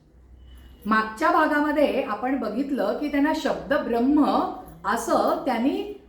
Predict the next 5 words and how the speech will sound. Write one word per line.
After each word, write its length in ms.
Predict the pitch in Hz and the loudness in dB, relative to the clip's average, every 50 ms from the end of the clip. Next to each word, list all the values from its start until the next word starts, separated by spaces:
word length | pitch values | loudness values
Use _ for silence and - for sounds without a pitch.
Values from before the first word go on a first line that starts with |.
| - - | -6 -2
आपल्या 640 | - 277 - - 277 277 277 220 - 302 330 262 196 | 0 0 0 2 2 4 4 4 4 2 2 0 0
गणेशाला 800 | 202 208 208 262 - 330 320 277 214 180 180 196 262 330 - - 247 | 0 0 0 -2 -2 -2 -2 -2 -2 0 0 0 0 -2 -2 -4 -4
कसं 300 | 220 214 - - 320 359 | -6 -4 -2 -2 -2 0
म्हटलेलं 520 | 339 285 233 - - 214 208 214 226 269 | 2 2 0 0 -2 -6 -6 -4 -2 0
आहे. 340 | 277 - - 147 175 202 | 0 0 -2 -4 -6 -6